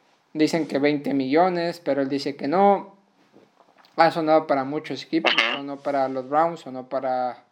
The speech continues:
Speaker 1: los Pats, sonó para los Steelers, por ahí lo andan poniendo, sonó para Dallas, sonó para, para muchas cosas, pero pues ahí está todavía, o sea, no hay mucho más que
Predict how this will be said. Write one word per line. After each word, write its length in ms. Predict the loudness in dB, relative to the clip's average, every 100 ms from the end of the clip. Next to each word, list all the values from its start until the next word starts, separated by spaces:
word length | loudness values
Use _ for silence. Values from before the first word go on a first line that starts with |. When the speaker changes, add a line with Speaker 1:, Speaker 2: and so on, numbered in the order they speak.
| _ _ _ _ _
Speaker 1:
los 180 | -10 -10
Pats, 380 | 2 4 4 2
sonó 340 | -6 -8 -8
para 400 | -6 -2 2 2
los 160 | 0 -6
Steelers, 640 | -12 -4 0 0 -2 -8 _ _
por 140 | -6
ahí 100 | -4
lo 60 | -2
andan 240 | -6 -8
poniendo, 520 | -8 -6 -6 -4 -4 -6
sonó 320 | -8 -10 -6
para 240 | -4 -2 4
Dallas, 500 | 6 6 4 0 -6
sonó 320 | -8 -8 -6
para, 380 | -6 -6 -8 -16 _ _ _ _ _ _ _ _
para 220 | 2 4
muchas 300 | 2 -2 -4
cosas, 320 | -2 0 -2 -2
pero 220 | -4 -4
pues 240 | -12 -14 -12
ahí 320 | 2 6 6
está 320 | 6 4 4
todavía, 320 | 6 4 6 4
o 40 |
sea, 140 | 2
no 220 | 0 0 2
hay 120 | 0
mucho 380 | -2 -2 -2 0
más 260 | 0 -2
que 380 | -2 -2 -2